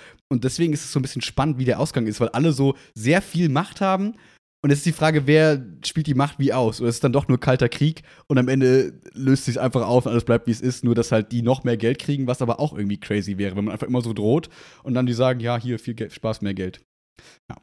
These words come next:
das ist gerade die Story, die da passiert. Ähm, vielleicht noch kleiner interessanter Fact, so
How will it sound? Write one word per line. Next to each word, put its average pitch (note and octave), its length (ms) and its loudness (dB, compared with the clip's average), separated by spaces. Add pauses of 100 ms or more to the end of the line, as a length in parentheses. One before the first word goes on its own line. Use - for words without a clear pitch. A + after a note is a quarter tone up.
das D#3+ 160 2
ist - 180 -8 (220)
gerade C#3 200 2
die B2 40 -4
Story, D#3 240 2
die C3 100 0
da C3 80 4
passiert. D3+ 400 -4 (380)
Ähm, B2+ 240 -2 (640)
vielleicht - 260 -2
noch C3 120 0
kleiner C3 260 2
interessanter B2+ 360 0
Fact, C#3+ 280 -2
so C3 320 2